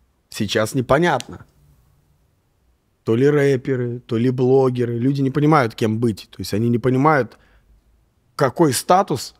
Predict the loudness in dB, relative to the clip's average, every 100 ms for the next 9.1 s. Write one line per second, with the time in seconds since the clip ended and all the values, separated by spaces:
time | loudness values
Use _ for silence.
0 | -14 -4 -4 -4 -6 -6 -6 0 2 4
1 | 2 -2 -2 -2 -2 -4 -2 0 0 0
2 | -8 -10 -14 _ -20 _ _ 0 2 2
3 | -2 _ _ _ -6 -4 -4 -4 -6 -2
4 | 0 0 2 2 2 0 0 0 0 -2
5 | -6 -2 0 2 2 0 -2 -8 -14 -20
6 | _ _ _ _ _ -4 -4 -4 _ _
7 | 0 2 2 2 0 2 2 2 0 -6
8 | -6 0 2 2 0 -2 2 2 0 -4